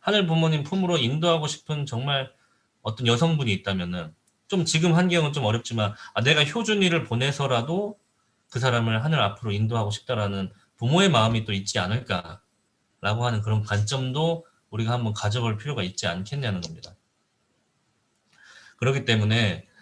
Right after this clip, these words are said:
우리가 이제 한의 하나님, 슬픔의 하나님, 고통의 하나님이기 때문에 다른 종교가 봤을 때 통일교는 굉장히 건방진 종교예요. 왜 건방지냐? 감히 하늘 부모님을 위로하자고 얘기하잖아요, 우리는. 하늘 부모님을 위로하자 그러고 하늘 부모님의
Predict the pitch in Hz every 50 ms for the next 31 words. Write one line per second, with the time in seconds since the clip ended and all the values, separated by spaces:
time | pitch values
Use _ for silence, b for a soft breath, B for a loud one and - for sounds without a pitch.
0 | b b b b b - 104 113 107 107 104 101 95 104 104 101 95 90 - -
1 | 170 170 165 147 143 139 135 117 113 107 101 95 82 80 80 - - 160 160 -
2 | 143 135 123 117 110 107 104 104 - 117 110 - 147 143 139 135 139 135 127 120
3 | 117 110 107 - 110 101 104 110 127 131 110 85 80 - b b b b b b
4 | b - 151 180 208 208 180 143 135 143 147 170 156 151 135 123 113 107 - 117
5 | - 123 117 - - 180 180 165 147 143 135 127 123 110 107 98 101 113 127 160
6 | 160 147 117 - 104 101 110 139 156 165 151 139 120 104 92 87 82 80 78 80
7 | 80 - _ _ _ _ _ _ _ _ - 117 160 156 123 123 120 123 123 120
8 | 113 113 127 135 101 78 80 - _ _ _ _ _ - - - - 113 139 156
9 | 190 196 185 165 190 202 208 202 185 185 175 170 160 156 143 123 104 92 92 113
10 | 160 175 190 180 160 165 151 151 127 107 98 95 92 90 92 92 90 87 85 85
11 | 82 82 85 87 87 82 87 117 170 - _ _ _ _ _ _ _ _ _ _
12 | _ _ _ _ _ _ _ _ - - 196 202 196 175 170 160 151 147 143 135
13 | 123 101 92 95 127 160 165 170 151 147 135 127 113 101 95 92 87 87 95 101
14 | 107 190 190 190 175 160 151 143 139 135 131 127 131 131 131 135 131